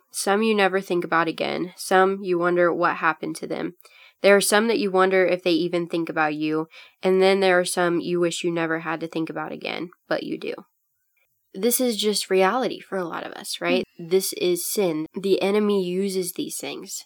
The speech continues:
Speaker 1: to, like that verse said, consume us. And we have to focus on the good. Like, if you don't focus on the good, if you don't focus on Jesus, if he isn't your priority,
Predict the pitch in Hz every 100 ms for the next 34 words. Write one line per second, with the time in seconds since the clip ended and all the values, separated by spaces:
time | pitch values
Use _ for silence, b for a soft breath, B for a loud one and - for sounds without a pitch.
0 | - - - 208 196 185 - 175 180 185
1 | - 180 175 165 - - 170 156 - 165
2 | 139 - - - _ _ _ _ 202 190
3 | 175 - B B - 190 208 214 214 -
4 | - 185 180 - 185 180 - 175 175 -
5 | - - 175 170 170 165 _ b b b
6 | - 180 175 - - - - 196 185 190
7 | 180 185 180 190 196 - 196 190 185 180
8 | 180 170 165 170 - 175 - 175 165 -
9 | 175 170 185 170 170 165 160 170 175 -
10 | - 196 180 175 165 165 - 170 165 160
11 | 156 160